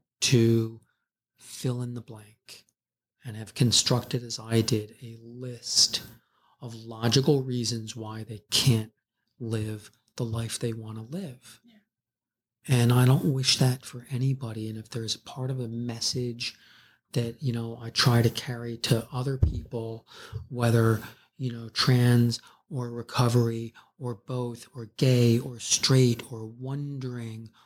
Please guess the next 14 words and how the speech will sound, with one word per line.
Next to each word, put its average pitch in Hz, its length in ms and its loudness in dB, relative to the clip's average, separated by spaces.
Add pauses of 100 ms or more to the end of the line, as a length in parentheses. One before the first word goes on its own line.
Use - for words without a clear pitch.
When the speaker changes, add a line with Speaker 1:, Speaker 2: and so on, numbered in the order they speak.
(140)
Speaker 1:
or 117 140 -12
questioning, 113 840 0 (360)
is 117 540 -10 (840)
that 120 300 -14 (240)
you 127 220 -10
can, 143 540 4 (880)
that 123 160 -2
you 147 120 4
can, 135 460 4
that 113 180 0
there 123 160 0
is 151 340 0
no 143 200 2
obstacle. 120 760 0